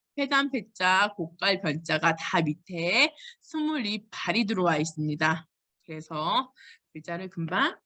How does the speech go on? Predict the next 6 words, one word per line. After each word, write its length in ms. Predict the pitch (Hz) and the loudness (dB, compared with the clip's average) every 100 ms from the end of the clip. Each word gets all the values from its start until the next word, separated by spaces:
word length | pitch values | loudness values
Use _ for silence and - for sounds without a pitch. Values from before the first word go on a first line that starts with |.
| _ _ _ | _ _ _
눈에, 540 | 151 156 185 269 349 _ _ _ | -16 -10 -6 -6 -8 _ _ _
어, 200 | - 156 165 | -18 -16 -12
확인할 360 | 277 277 233 | -12 -8 -8
수 140 | - 156 | -8 -10
있습니다. 500 | 165 - 151 - 170 - _ _ _ _ _ _ _ _ _ _ _ | -12 -10 -10 -10 -14 -18 _ _ _ _ _ _ _ _ _ _ _
그다음 500 | 165 160 165 247 359 | -8 -4 -2 -2 -6